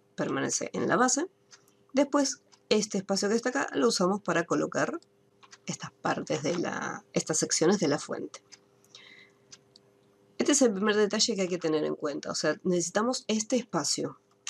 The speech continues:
O sea, un recuadro de mil por mil para decir, bueno, estas son las dimensiones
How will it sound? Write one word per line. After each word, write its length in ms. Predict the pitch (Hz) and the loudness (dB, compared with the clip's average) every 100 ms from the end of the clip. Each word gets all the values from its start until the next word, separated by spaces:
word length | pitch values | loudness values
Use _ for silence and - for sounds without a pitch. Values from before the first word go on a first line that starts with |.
| - | -12
O 40 | |
sea, 140 | - 139 | -10 0
un 120 | 170 | 2
recuadro 560 | 170 147 156 220 262 294 | 4 2 4 4 2 0
de 260 | 240 240 - | 0 0 0
mil 360 | 175 185 202 220 | 4 4 4 0
por 220 | - 151 175 | -2 2 6
mil 300 | 240 285 339 _ _ _ _ _ _ _ - - - - - - | 6 6 2 _ _ _ _ _ _ _ -20 -20 -20 -20 -12 -2
para 200 | 139 151 | 2 4
decir, 260 | 156 170 | 4 4
bueno, 200 | 156 151 | 4 2
estas 200 | 147 165 | -2 -4
son 180 | - 185 | 2 4
las 160 | 180 143 | 4 2
dimensiones 840 | 160 156 151 - 247 285 320 | 4 4 4 4 4 2 -2